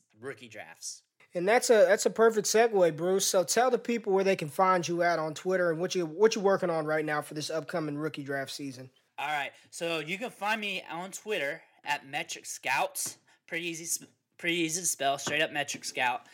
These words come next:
Speaker 1: And then, um, right now, I'm a senior staff writer at dynasty league football dot com. I work on all types of content. So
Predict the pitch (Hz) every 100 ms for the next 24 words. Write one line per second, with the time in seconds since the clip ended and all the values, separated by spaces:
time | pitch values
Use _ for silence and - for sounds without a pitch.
0 | - - - 131 139 139 139 151 147 143
1 | 135 131 127 117 110 110 _ _ 156 170
2 | 151 156 165 175 175 143 139 - 175 170
3 | - 170 151 165 143 131 147 151 151 143
4 | 135 156 139 131 120 143 147 147 151 -
5 | - - 147 170 156 127 131 131 151 139
6 | 110 - _ - 135 131 - 131 123 -
7 | 131 127 123